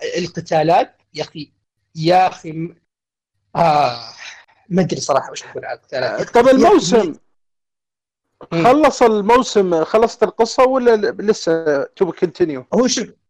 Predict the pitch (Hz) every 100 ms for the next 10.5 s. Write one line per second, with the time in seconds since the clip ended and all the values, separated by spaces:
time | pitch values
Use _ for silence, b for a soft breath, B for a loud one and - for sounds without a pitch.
0 | _ - 180 175 170 165 190 185 - 160
1 | 151 202 233 247 285 302 - 190 - -
2 | 143 131 135 - - _ _ _ _ _
3 | _ _ _ - - 320 233 156 139 151
4 | 185 196 196 143 190 254 294 202 - 147
5 | _ _ _ _ _ _ _ 190 175 175
6 | 160 - 240 156 185 170 311 330 311 240
7 | 226 _ - - _ - 190 151 143 160
8 | 285 370 269 226 226 226 220 - 175 165
9 | 156 151 - - 190 165 180 165 - 160
10 | 143 135 202 - -